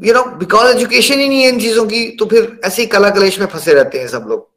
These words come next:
ठीक है। पर चलिए, वो तो अभी, <laughs> अभी नहीं कर पाए हैं हम, but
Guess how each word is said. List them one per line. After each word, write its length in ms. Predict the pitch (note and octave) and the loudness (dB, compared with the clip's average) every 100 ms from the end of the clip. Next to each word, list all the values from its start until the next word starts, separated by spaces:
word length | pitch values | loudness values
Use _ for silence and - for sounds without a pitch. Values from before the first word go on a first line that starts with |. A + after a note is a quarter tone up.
| _ _ | _ _
ठीक 120 | - G#3 | -20 -20
है। 80 | _ _ _ _ _ D3+ | _ _ _ _ _ -4
पर 80 | |
चलिए, 440 | D3+ G#3 A#3+ - - | 2 4 4 0 -4
वो 100 | D3+ | -2
तो 140 | D#3 D#3+ | 2 2
अभी, 460 | E3+ E3 - _ _ - | 2 -2 -8 _ _ -14
<laughs> 160 | - | -4
अभी 320 | F3+ D3+ D3 | -4 -2 -4
नहीं 200 | D3+ E3+ | -4 0
कर 160 | F#3 F3 | 2 2
पाए 200 | E3+ E3 | 2 0
हैं 100 | E3 | 0
हम, 140 | A3 | 0
but 120 | E3+ | 0